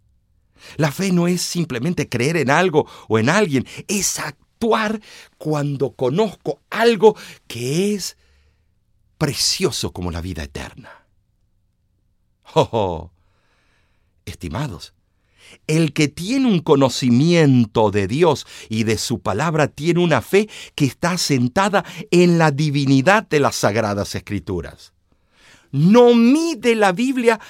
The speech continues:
a la luz de los conceptos científicos, nos dice Testimonios para la Iglesia, eh, volumen ocho. Mira lo que dice. Al contrario, somete esos conceptos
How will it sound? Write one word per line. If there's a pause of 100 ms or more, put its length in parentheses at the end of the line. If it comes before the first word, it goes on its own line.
(300)
a
la
luz
de
los
conceptos (340)
científicos,
nos
dice (460)
Testimonios
para
la
Iglesia, (880)
eh,
volumen
ocho. (400)
Mira
lo
que
dice. (760)
Al
contrario, (360)
somete
esos
conceptos